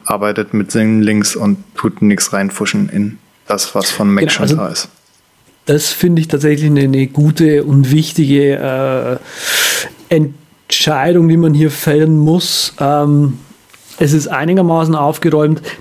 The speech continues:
Speaker 2: Die Pakete, die mich interessieren, sind dabei. Ähm, und genau, es, äh, weiß nicht, bei Fink, Fink war vor Jahren mal, ich glaube, dieses Projekt ist fast gestorben.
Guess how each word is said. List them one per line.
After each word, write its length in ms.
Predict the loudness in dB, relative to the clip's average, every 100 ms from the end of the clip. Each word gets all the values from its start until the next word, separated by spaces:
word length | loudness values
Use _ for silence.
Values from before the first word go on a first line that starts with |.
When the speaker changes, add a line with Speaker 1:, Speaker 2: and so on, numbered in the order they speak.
| -2
Speaker 2:
Die 100 | 0
Pakete, 560 | 0 -2 -2 0 0 0
die 140 | 2
mich 240 | 2 2 2
interessieren, 720 | 0 2 0 2 2 4 4
sind 300 | 4 2 2
dabei. 480 | 0 0 0 -2 -4 -8 -20 _ -20 _ _ _ _ _ _ _ _ _ -20 -20 _ -20 -10
Ähm, 800 | -4 -2 0 -2 -2 0 0 0 -4 -14 -20 _ _
und 720 | 0 4 4 2 0 -4 -6 -6
genau, 260 | -4 -4 -4
es, 560 | -6 -4 -4 -4 -4 -6 -6
äh, 180 | -6 -4
weiß 520 | -4 0 0 0 0
nicht, 180 | 0 0
bei 140 | -2 -4
Fink, 720 | -4 -2 2 4 2 -2 -18 -18 -18 -10
Fink 360 | -2 0 0
war 280 | -2 0 -2
vor 200 | -2 0
Jahren 640 | 0 0 0 0 2 2
mal, 560 | 4 4 2 2 2 2
ich 320 | 0 -6 -10
glaube, 320 | -6 -2 0
dieses 220 | 2 2 0
Projekt 320 | -2 -2 -4
ist 100 | -4
fast 340 | -4 -4 -4
gestorben. 640 | -4 0 0 2 2 0